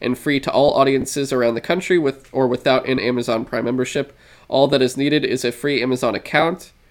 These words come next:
Uh, participating filmmakers will receive a screening fee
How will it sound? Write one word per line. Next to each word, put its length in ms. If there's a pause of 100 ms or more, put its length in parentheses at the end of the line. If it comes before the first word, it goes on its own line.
(1500)
Uh, 400
participating 640
filmmakers 520
will 100
receive 300
a 40
screening 480
fee 480